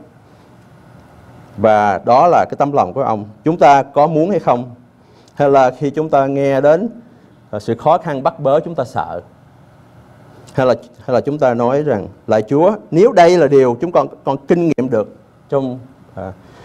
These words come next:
sự thương khó của Chúa, vì tin lành, con sẽ được, được đi qua, được cùng kinh nghiệm." Ông muốn điều đó, ông không có trốn tránh, mà ông lại muốn biết thêm, ông muốn kinh nghiệm điều đó với Chúa. Và câu mười một,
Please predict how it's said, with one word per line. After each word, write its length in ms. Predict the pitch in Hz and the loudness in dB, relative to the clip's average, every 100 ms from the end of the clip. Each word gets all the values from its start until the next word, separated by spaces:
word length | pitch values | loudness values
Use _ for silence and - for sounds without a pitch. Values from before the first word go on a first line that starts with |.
| - - | -20 -10
sự 140 | - | -4
thương 260 | 117 160 165 | 0 2 2
khó 240 | 143 156 | 2 2
của 100 | 180 143 | 2 -4
Chúa, 260 | 147 160 202 - | 0 2 2 -2
vì 160 | 123 | -6
tin 280 | 123 170 180 | 0 2 4
lành, 220 | 151 117 110 - _ _ _ _ - _ - | 2 2 -4 -14 _ _ _ _ -20 _ -4
con 180 | 135 127 | -2 -2
sẽ 120 | 135 | -6
được, 220 | 120 120 - - | -4 -4 -4 -10
được 240 | 110 98 | -6 -4
đi 140 | 123 123 | -4 -4
qua, 200 | 117 117 - | 0 -2 -2
được 140 | 110 101 | -12 -6
cùng 200 | 127 110 | -2 0
kinh 160 | 113 120 | 0 -2
nghiệm." 200 | 98 104 | -2 0
Ông 220 | 143 143 | -2 4
muốn 240 | 180 285 311 | 4 4 4
điều 180 | 156 | 2
đó, 280 | 113 147 214 - | 6 4 2 -4
ông 120 | 151 156 | -4 -2
không 120 | 160 | -2
có 100 | - - _ _ - | -4 -8 _ _ 2
trốn 220 | 175 233 | 2 4
tránh, 300 | 170 202 240 | 2 2 -2
mà 80 | 117 | -2
ông 240 | 139 139 | 0 0
lại 100 | 110 | 0
muốn 380 | 127 180 311 240 | 2 2 2 2
biết 160 | 254 - | 0 0
thêm, 260 | 156 147 123 | 0 0 -2
ông 120 | 143 | -6
muốn 100 | 196 | -4
kinh 240 | 208 170 | 0 0
nghiệm 200 | 135 110 | 0 -2
điều 140 | 120 101 | -2 0
đó 180 | 110 151 | 0 -2
với 100 | 147 | -4
Chúa. 220 | 131 139 175 - _ _ _ _ - - - - | -2 -2 -4 -10 _ _ _ _ -20 -20 -14 -2
Và 120 | 113 | 2
câu 140 | 147 | 2
mười 140 | 143 113 | 2 2
một, 320 | 101 101 | 2 0